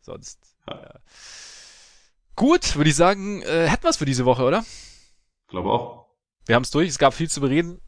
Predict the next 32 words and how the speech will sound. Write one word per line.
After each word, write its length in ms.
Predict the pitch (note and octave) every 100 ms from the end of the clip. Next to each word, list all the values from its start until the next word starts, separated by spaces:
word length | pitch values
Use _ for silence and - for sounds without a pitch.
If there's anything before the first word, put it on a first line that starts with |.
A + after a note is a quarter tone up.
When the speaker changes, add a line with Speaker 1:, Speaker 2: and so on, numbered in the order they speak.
| - -
Speaker 1:
wir 180 | B2+ A#2+
haben 120 | D3+
viel 120 | F3
geredet 440 | D#3 D#3+ E3+ F3+ -
und, 340 | C#3+ C#3 B2+
äh, 180 | - B2+
wir 80 | B2
hoffen 160 | D3 E3+
natürlich, 280 | D3 D3+
dass 220 | - C3+ -
ihr 180 | C#3+
uns 220 | - C#3 -
gern 160 | C3+
zugehört 400 | - - E3+ E3+
habt, 200 | - -
dass 160 | B2+ -
ihr 120 | B2
auch 260 | A#2 B2 -
ein 80 | B2+
bisschen 240 | A#2+ - D3
Spaß 460 | - B2 C3+ -
hattet 320 | B2 - A#2
in 100 | -
den 340 | A#2 A2+ A2+ -
letzten, 720 | A2+ A#2 - - A#2+ A#2 A#2 G#2+ - _ _ _ _
ja, 260 | G#2 G#2 -
knapp 260 | - B2 -
zwei 400 | - A2+ A#2 A#2+
Stunden, 420 | - A#2+ C3 C3
anderthalb 420 | - A2+ - A2+
Stunden 420 | - C3 C3 C#3 C#3+
und 560 | F#2 A2+ A#2 A#2 -